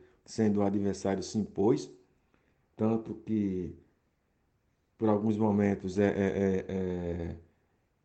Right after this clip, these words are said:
fez o goleiro Ricardo trabalhar duas vezes, logo no início da partida.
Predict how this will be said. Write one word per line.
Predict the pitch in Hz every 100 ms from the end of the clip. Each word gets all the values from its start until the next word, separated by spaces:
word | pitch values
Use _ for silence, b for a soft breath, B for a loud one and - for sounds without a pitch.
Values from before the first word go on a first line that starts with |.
| _ - -
fez | _ - 120 120
o |
goleiro | 113 110 104
Ricardo | 107 104 101
trabalhar | 104 98 101 95
duas | 95 104 82
vezes, | 87 104 131 - - _ _ _ _ _ _ _ _ _ _
logo | 95 107 101
no |
início | 98 98 95
da | 95
partida. | 85 82 82 101 117